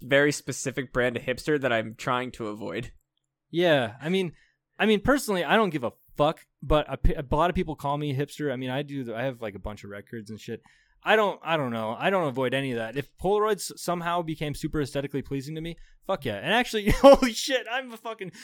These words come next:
Speaker 2: I'm an idiot. Actually, I have a wall full of Polaroids that we took when we were in Asia. So, uh,
Speaker 1: Oh, hell yeah.
Speaker 2: definitely that very specific <laughs> hipster. <laughs>
Speaker 1: See, but, like, I don't know. Like, I feel like you have a, like, you don't,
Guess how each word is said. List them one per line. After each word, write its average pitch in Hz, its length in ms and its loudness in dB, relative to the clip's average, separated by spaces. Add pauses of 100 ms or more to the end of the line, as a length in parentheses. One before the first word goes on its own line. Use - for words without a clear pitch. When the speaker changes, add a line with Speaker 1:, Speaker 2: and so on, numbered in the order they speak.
(160)
Speaker 2:
I'm 214 140 -8
an - 160 -10
idiot. 165 360 -2 (280)
Actually, 185 380 2
I 160 140 4
have 165 200 4
a 160 60 4
wall 143 340 4
full 135 300 -2
of 117 160 -8 (260)
Polaroids 127 360 2
that 113 100 -6
we 117 80 -8
took 120 180 -6
when 110 100 -10
we 110 80 -12
were 107 80 -10
in 101 80 -10
Asia. 104 300 -10
So, 117 320 -4
uh, 120 100 -2
Speaker 1:
Oh, 175 80 0
hell 214 180 0
yeah. - 80 2
Speaker 2:
definitely 160 240 -2
that 156 160 2
very 160 180 2
specific 143 480 -4
<laughs> - 20 -18
hipster. - 560 4 (320)
<laughs> - 300 -4
Speaker 1:
See, 233 240 -4
but, 220 180 0
like, 208 300 6 (480)
I 226 120 6
don't 233 140 6
know. 214 180 4
Like, 185 240 4
I 202 120 4
feel 269 180 0
like 196 160 2
you 214 160 6
have 214 240 4
a, 175 100 -4 (120)
like, 151 400 0 (100)
you 180 280 -6 (840)
don't, 170 300 4